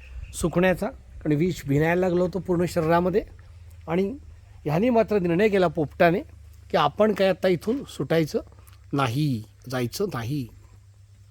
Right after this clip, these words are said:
हे सगळं देवाधिराज इंद्रदेव बघत होता, आपल्या सगळ्या कृतींवर देवांचं लक्ष असतं ना. तर इंद्रराज खाली उतरला एक दिवस, त्याने एका साधूचा वेश घेतला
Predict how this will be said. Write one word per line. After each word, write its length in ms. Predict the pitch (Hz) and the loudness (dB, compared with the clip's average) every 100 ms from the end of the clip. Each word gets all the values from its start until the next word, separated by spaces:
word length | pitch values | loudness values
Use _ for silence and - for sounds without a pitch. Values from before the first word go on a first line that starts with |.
| - - - - - - - - - - | -20 -20 -20 -20 -20 -20 -20 -20 -2 2
हे 60 | |
सगळं 380 | 240 - 277 302 | 6 6 8 8
देवाधिराज 640 | 226 220 247 233 254 247 226 | 8 6 4 4 2 2 0
इंद्रदेव 340 | 208 220 233 | 0 2 2
बघत 260 | 202 196 214 | 2 0 -2
होता, 260 | 214 208 190 - - - - - - | -4 -6 -8 -18 -20 -20 -20 -14 -10
आपल्या 240 | 180 226 | 0 0
सगळ्या 340 | - 214 214 247 | 2 2 2 2
कृतींवर 560 | 226 214 247 247 247 | 0 0 2 4 4
देवांचं 400 | 214 214 220 208 | 4 4 4 2
लक्ष 260 | 208 - 233 | -2 0 -2
असतं 320 | 208 - 180 | -2 -4 -6
ना. 60 | 277 - - - - - - - - - - - - - | -6 -12 -20 -20 -20 -20 -20 -20 -20 -20 -20 -20 -8 4
तर 180 | 285 247 294 - - - - - | 6 6 0 -20 -20 -20 -20 -8
इंद्रराज 580 | 208 196 214 214 202 - - | 0 4 6 6 4 0 -4
खाली 200 | 156 175 | 4 4
उतरला 380 | 175 147 123 120 | 6 2 0 -2
एक 140 | 113 | -2
दिवस, 320 | 117 117 - - - - - - - - - - - | -4 -4 -10 -16 -20 -20 -20 -20 -20 -20 -20 -20 -14
त्याने 140 | - 147 | -4 -2
एका 140 | 143 | -2
साधूचा 540 | 123 147 131 165 156 170 | 0 2 4 4 4 4
वेश 320 | 139 123 131 | 2 0 -4
घेतला 300 | 110 113 | -10 -10